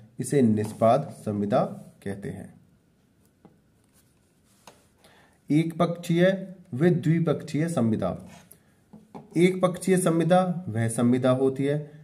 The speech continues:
जिसमें प्रतिफल निष्पादित रहता है, तथा द्विपक्षीय संविदा वह है जिसमें प्रतिफल निष्पाद रहता है। देखो, निष्पादित अलग है और निष्पाद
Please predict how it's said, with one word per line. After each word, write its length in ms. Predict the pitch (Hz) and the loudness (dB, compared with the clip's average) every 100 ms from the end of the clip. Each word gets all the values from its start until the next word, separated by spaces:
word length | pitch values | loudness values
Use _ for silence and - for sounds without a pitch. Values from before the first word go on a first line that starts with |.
| - - | -18 -4
जिसमें 440 | 139 151 190 190 | -2 2 0 0
प्रतिफल 720 | 156 135 - 151 156 170 180 - - - - - | 0 0 0 0 2 0 0 -6 -14 -18 -16 -4
निष्पादित 720 | 123 135 127 - 139 147 175 | 0 0 0 4 4 4 0
रहता 400 | 151 120 110 98 | 0 -2 -2 -2
है, 180 | 98 87 - - _ _ _ _ - _ _ _ _ 143 | -4 -8 -12 -20 _ _ _ _ -20 _ _ _ _ 0
तथा 280 | 139 175 | 4 4
द्विपक्षीय 680 | 165 120 160 165 165 165 175 | 2 0 -2 0 -2 0 0
संविदा 420 | 170 143 139 156 | 2 2 2 2
वह 160 | 131 117 | 2 0
है 460 | 123 135 147 151 - - - | 0 0 -2 -2 -8 -20 -18
जिसमें 380 | - - 160 156 | -12 -2 0 0
प्रतिफल 600 | 135 120 131 - 165 170 - - - - | -2 -2 -2 0 -2 -2 -8 -18 -16 -4
निष्पाद 680 | 117 160 170 - 123 123 131 | 0 2 0 2 6 6 4
रहता 380 | 120 113 107 104 | 0 -2 -4 -6
है। 200 | 101 98 - _ - - - - | -6 -10 -18 _ -18 -14 -6 -2
देखो, 260 | 156 240 | 0 2
निष्पादित 840 | 170 123 143 123 - 143 143 160 170 | 2 4 2 0 2 4 4 2 -4
अलग 340 | - 120 127 | -2 0 0
है 300 | 127 170 175 - - - - - - - | 0 -2 -4 -12 -20 -20 -20 -20 -18 -6
और 80 | 139 | -2
निष्पाद 1040 | 139 139 151 170 - - 117 123 123 156 | 0 2 0 0 -2 2 4 4 0 -6